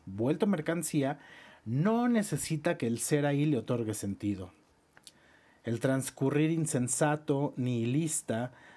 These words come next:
del capitalismo puramente computacional conlleva, según Bernard Stiegler, y entre comillas, la liquidación de la individuación colectiva política al precio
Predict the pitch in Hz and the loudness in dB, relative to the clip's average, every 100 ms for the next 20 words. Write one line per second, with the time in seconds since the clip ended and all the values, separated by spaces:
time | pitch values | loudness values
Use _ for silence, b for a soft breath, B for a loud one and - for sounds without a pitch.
0 | - 110 120 127 123 123 131 127 139 131 | -6 0 0 0 -2 -2 0 2 2 2
1 | 139 131 135 139 131 120 117 113 110 117 | 0 0 0 2 0 -2 -2 -2 -4 -4
2 | 117 139 - 156 170 156 139 160 - - | -2 -2 0 0 2 2 0 -2 -6 -4
3 | 123 123 135 147 120 120 151 B B B | -2 0 2 2 2 -2 -6 B B B
4 | - - 123 139 131 123 135 151 147 147 | -4 -2 0 0 0 2 2 2 0 -2
5 | 175 135 110 104 110 - _ _ _ _ | -2 0 0 -2 -6 -12 _ _ _ _
6 | _ - 113 107 120 156 175 135 104 110 | _ -6 -2 -2 -2 0 0 0 -2 -6
7 | - B B B B B 117 135 143 151 | -10 B B B B B 2 4 4 2
8 | 156 160 165 160 - 196 196 196 190 180 | 2 2 2 2 2 4 4 4 4 2
9 | 160 151 147 139 143 - 151 151 156 151 | 2 2 2 2 0 2 2 4 2 2
10 | 143 - 139 139 139 131 127 131 135 135 | 2 0 0 0 0 0 0 0 -2 0
11 | 143 - 120 117 123 - 160 170 156 - | -2 -2 -4 -2 -2 0 2 2 0 -4
12 | 117 123 | -2 -4